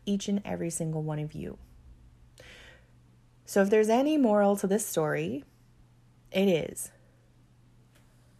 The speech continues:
I am here for you, friend. I am not going to enable you to stay cluttered. I am going to enable you to clear your stuff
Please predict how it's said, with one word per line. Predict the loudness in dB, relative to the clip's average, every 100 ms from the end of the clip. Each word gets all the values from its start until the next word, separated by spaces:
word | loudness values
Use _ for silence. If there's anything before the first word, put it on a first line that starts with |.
| _ _ _ _ _ _ -2
I |
am | 0 0
here | -2 -8 2 6 6 4
for | 0
you, | -4 -6
friend. | -6 -4 -4 -8 -12 -18 _ _ -4
I | -2 0
am | 0 2 2
not | 0 -2 -6 -4
going | -2 0 -2
to | -2 -2 -2 -4 -8 _ _ _ _ _ _ _ _ _ _ _ -20 -20 _ _ _ _ _ _ 0
enable | 2 4 2 2 0
you | 0 -4 -4
to | -8
stay | -4 -2
cluttered. | -2 -6 -6 -8 -12 -18 _ _ _ _ _ _ _ -18 -2
I | 0
am | 2 2
going | 2 0
to | -2 -4
enable | -4 -4 -4 -2 -2
you | 0 0 -2 -4 -10 -20 -20 -20 _ -8
to | -2 0 0 -2 -8
clear | -2 0 0
your | 0 -2
stuff | -2 -4 -2 -4 -6